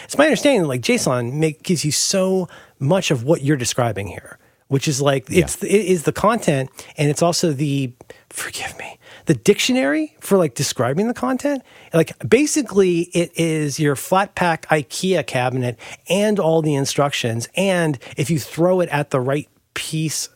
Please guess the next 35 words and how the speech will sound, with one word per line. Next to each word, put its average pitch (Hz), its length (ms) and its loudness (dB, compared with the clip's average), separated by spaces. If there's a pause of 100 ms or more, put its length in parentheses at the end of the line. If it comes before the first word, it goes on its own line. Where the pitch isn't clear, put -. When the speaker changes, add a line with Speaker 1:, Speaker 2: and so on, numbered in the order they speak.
(160)
Speaker 1:
of 131 320 -2 (240)
general 151 260 0
purpose 131 300 -2
computing, 139 540 0 (120)
it 196 160 -2
will 180 140 4
make 156 220 0
the 160 60 4
cabinet 127 440 -2
for - 240 -8
you. - 120 -18 (520)
You 170 100 4
don't 208 140 6
even 156 180 2
need 131 140 -2
to 104 60 -8
touch - 280 -6
it. - 140 -14 (260)
Like, 127 220 -2 (240)
that's 180 240 4
the 190 100 2
Speaker 2:
Mm. 127 60 0
Speaker 1:
beauty 143 480 0
of 127 160 -2
json, 110 560 0
right? 180 240 0
Is 151 200 0
it's 160 200 -2
all 160 400 2
so, - 420 -2
like, 135 240 -2
well 123 300 -2
defined 160 520 -2
in 127 140 -2
there, 127 240 -2